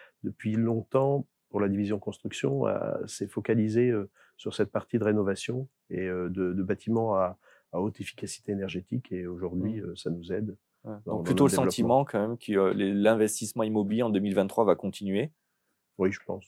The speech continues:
Speaker 1: oui.
Speaker 2: Et n'est pas, n'est pas stoppé comme on l'entend effectivement un petit peu sur
Speaker 1: Non, mais je,
Speaker 2: l'habitation
Speaker 1: je, je
Speaker 2: ou, euh,
Speaker 1: pense qu'il y aura des opportunités. Et puis après, il y aura aussi, euh, des choix à faire pour les investisseurs. Euh, peut-être que le marché sera moins tendu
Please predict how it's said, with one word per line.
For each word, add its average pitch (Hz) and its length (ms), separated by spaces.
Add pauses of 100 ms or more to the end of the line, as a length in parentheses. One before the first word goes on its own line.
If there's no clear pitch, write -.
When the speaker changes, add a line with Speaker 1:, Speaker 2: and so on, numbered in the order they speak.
Speaker 1:
oui. 95 120
Speaker 2:
Et 92 200
n'est 92 140
pas, 95 440
n'est 95 100
pas - 160
stoppé 113 260
comme 107 140
on 104 80
l'entend 101 320
effectivement 104 380
un 101 60
petit 101 140
peu 127 120
sur 117 120
Speaker 1:
Non, 98 80
mais 98 60
je, 139 80
Speaker 2:
l'habitation 127 360
Speaker 1:
je, 123 220
je 101 100
Speaker 2:
ou, 95 60
euh, - 20
Speaker 1:
pense 151 200
qu'il - 60
y 131 40
aura 120 120
des 117 180
opportunités. 107 640
Et 151 40
puis - 160
après, 117 320
il 110 40
y 107 40
aura 90 140
aussi, 110 420
euh, 90 140 (320)
des 95 100
choix 107 260
à 95 40
faire 120 260
pour 95 140
les 90 140
investisseurs. 98 760
Euh, 80 920 (180)
peut-être 98 260
que - 80
le 92 60
marché 101 360
sera - 340
moins 95 200
tendu 98 460